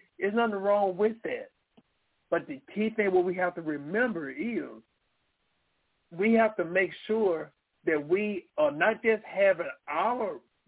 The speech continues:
best interests at heart, but also the other person. Hmm. We have to be conscious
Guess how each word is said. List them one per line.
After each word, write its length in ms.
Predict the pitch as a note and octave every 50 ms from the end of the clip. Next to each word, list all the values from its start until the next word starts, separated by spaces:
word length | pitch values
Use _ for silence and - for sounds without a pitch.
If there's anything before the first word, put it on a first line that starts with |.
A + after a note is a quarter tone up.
| C#3+
best 180 | - D#3 D#3 D3 - -
interests 340 | D#3 D#3+ D#3 C#3+ D3 C3+ D3+ C#3
at 80 | C3
heart, 380 | C3 C#3+ D#3 D3+ D3+ D3 - - _ _ _ _ _ _ _
but 140 | D#3 C#3 -
also 600 | D#3+ F#3 G#3+ A3+ A3 - _ F3+ E3+ E3+ E3+ E3+ -
the 80 | - E3
other 280 | - - F3 G3+ F#3 -
person. 480 | - - - A4+ - - _ _ A3 G3+ _ _ _ _ _ _ _ _ _ _ _ _ _ _ _ _ _ _ _ _ _ _ _ _ _ _ _ _ _ _
Hmm. 220 | G#3 G#3 F3+ - A2 _ _ _ _ _ _ _ _ _ _ _ _ _ _ _ _ _ _ _ _
We 140 | - D#3 F3
have 220 | F3 F#3+ G#3 G#3+ G#3+
to 40 | A3
be 200 | G3 A3+ G#3 - - -
conscious 480 | - G#3+ A3+ A3+ G#3 - - D3+ C#3